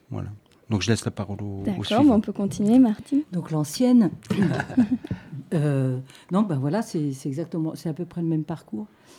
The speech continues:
Speaker 3: Euh, voilà, moi, j'ai été de toutes les, toutes les créations depuis le, le, l'existence de la compagnie Hendrik van der Zee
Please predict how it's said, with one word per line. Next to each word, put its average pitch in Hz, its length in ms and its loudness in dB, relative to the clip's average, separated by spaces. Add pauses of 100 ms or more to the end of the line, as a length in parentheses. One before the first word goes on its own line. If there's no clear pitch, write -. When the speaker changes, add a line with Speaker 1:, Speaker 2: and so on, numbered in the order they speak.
(580)
Speaker 3:
Euh, 151 440 4
voilà, 120 200 -4
moi, 160 120 0
j'ai 147 140 -4
été 139 200 -4
de 135 100 -6
toutes 175 300 -12
les, 147 800 0 (100)
toutes - 180 -12
les 190 60 -4
créations 175 640 -4
depuis 151 320 -6
le, 143 400 -2
le, 139 340 -2
l'existence 147 640 -4
de 165 140 -4
la 151 100 -2
compagnie 147 380 -2
Hendrik 139 280 -2
van 139 120 0
der 131 180 -2
Zee 135 180 -8